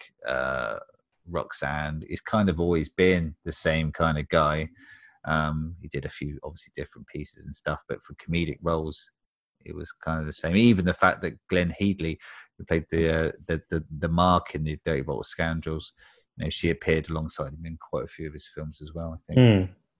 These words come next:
Speaker 1: So, yeah, I, I, as I say, I, I, I hate the fact that this film got made, and I hate the fact that it got made in the way that it did. But I don't know, I don't know if it's, that's enough. Do you know what I mean? To hate a film.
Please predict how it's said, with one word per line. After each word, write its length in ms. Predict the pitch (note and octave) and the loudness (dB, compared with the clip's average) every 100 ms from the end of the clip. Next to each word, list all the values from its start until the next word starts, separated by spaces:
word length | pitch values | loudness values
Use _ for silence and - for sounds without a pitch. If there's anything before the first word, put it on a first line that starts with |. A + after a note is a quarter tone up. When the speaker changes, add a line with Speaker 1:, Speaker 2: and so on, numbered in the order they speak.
| _ _ _ _ _ _ _ _ _ | _ _ _ _ _ _ _ _ _
Speaker 1:
So, 480 | - A#2+ A#2 A#2 A#2 _ | 4 8 10 8 4 _
yeah, 360 | A3 G#3+ G3+ F3 | 8 12 12 12
I, 80 | E3 E3+ | 8 6
I, 440 | B2+ A2 A2+ B2 C3 | 4 -2 -2 -2 0
as 100 | C#3 | 4
I 20 | |
say, 160 | C#3+ B2+ | 6 6
I, 200 | A#2 B2 - | 8 6 4
I, 120 | A#2+ G#2+ - A2+ | 0 0 -2 -2
I 80 | |
hate 460 | G#2+ - C3 C#3 - | 0 4 4 4 -2
the 60 | A2 | 0
fact 320 | - A#2+ - | 4 2 2
that 160 | D2+ | -6
this 180 | F#2 - | -4 -4
film 300 | - A2 A2+ | 2 6 6
got 200 | G2+ E2 | 4 2
made, 380 | G#2 G#2 A2+ A2+ - - | 2 4 2 -2 -12 0
and 80 | G#2 | 4
I 60 | G2+ | 4
hate 320 | - A#2+ G2+ | 4 2 0
the 60 | G#2 | -2
fact 300 | - G2+ - | 0 0 -2
that 100 | F#2 | -4
it 60 | |
got 200 | F2 - | -2 0
made 260 | G2 F#2+ F#2 | 2 2 2
in 120 | F2+ | 0
the 80 | F2 | 2
way 260 | F#2+ G2+ | 4 4
that 120 | G2 F#2+ | 4 0
it 140 | - | 0
did. 260 | G#2 C3 C3+ _ _ _ _ _ _ - | 2 2 2 _ _ _ _ _ _ 4
But 180 | G2+ | 6
I 100 | F#2 | 6
don't 280 | G#2 A2+ A2 | 8 6 6
know, 320 | G#2+ G2+ G2+ - | 6 8 6 4
I 80 | A2 | 4
don't 180 | F3 F#3 | 6 8
know 120 | E3+ | 6
if 140 | D#3+ | 6
it's, 140 | C3+ - | 4 4
that's 240 | D3+ - | 2 4
enough. 640 | D3 E3 A2+ - - - _ - | 4 6 4 2 -18 -20 _ -4
Do 120 | A#2+ | -2
you 40 | |
know 40 | C3+ | 2
what 80 | |
I 40 | D3 | 0
mean? 100 | A2+ | 2
To 120 | A#2 | 2
hate 300 | - C3 D#2 | 4 2 0
a 40 | |
film. 480 | - C3 A#2 F2 D#2+ | 2 4 6 4 -2